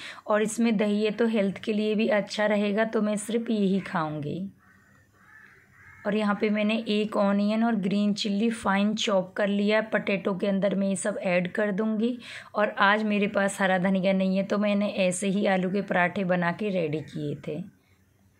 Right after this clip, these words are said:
इसको भी मैं इसी तरीके से मैश कर लूँगी, फाइन मैश करना है, वरना तभी आप पराठा बनाओगे तो वो जो गांठें रह जाती हैं आटे के बाहर निकलती हैं और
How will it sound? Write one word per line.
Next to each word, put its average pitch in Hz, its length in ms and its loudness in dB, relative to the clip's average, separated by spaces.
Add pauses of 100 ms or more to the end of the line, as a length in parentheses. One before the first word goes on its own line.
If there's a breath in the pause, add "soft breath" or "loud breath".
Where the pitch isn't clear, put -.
(460 soft breath)
इसको 220 400 -2
भी 220 120 4
मैं 214 180 2
इसी 214 240 -2
तरीके 196 400 2
से 214 180 -2
मैश 190 360 2
कर 202 180 -2
लूँगी, 208 400 0
फाइन 208 480 0
मैश 208 340 0
करना 196 440 0
है, 208 100 2
वरना 202 380 2 (340)
तभी 202 280 0
आप 202 240 2 (320 loud breath)
पराठा 202 360 4
बनाओगे 196 540 2
तो 196 140 0 (220)
वो 196 140 2
जो 196 180 0
गांठें 190 420 2
रह 202 200 2
जाती 196 460 0
हैं 220 160 -2 (640 loud breath)
आटे 202 320 4
के 214 160 0
बाहर 190 320 2
निकलती 214 500 2
हैं 233 60 2
और 247 160 0